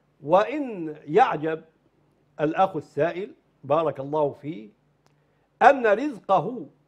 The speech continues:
مقسوم ومكتوب مذ كان جنينا في الرحم. منذ كان جنينا في الرحم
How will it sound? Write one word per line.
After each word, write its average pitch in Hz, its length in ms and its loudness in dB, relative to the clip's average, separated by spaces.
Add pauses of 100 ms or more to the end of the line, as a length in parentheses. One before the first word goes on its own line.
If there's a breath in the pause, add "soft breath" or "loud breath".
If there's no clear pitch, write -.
(300)
مقسوم 170 880 -4 (240)
ومكتوب 233 1080 -2 (420)
مذ 175 280 0
كان 262 760 0
جنينا 277 680 2
في 226 180 2
الرحم. 214 420 4 (1500)
منذ 185 420 2
كان 190 460 4
جنينا 208 560 -2
في - 120 -8
الرحم 247 520 0